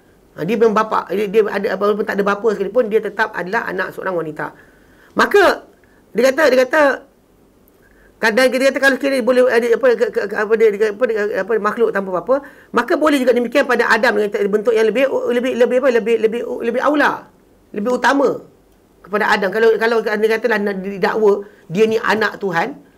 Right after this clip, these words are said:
maka Adam lagi layak <laughs> sebenarnya. Sebab Adam langsung tak ada, tak ada bapa. Oh, ha, tak ada bapa, tak ada mak lagi. Kan tak ada bapa,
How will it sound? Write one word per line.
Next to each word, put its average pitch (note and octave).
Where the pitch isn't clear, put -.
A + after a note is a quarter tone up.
maka G#3
Adam A#3
lagi A3
layak C#4+
<laughs> -
sebenarnya. B3
Sebab A3+
Adam A3+
langsung A#3
tak -
ada, D#4
tak -
ada B3+
bapa. E4+
Oh, C3
ha, B3+
tak D#4+
ada G#4
bapa, A3
tak C4+
ada -
mak D#4+
lagi. D3+
Kan A3
tak B3
ada C#4
bapa, D4+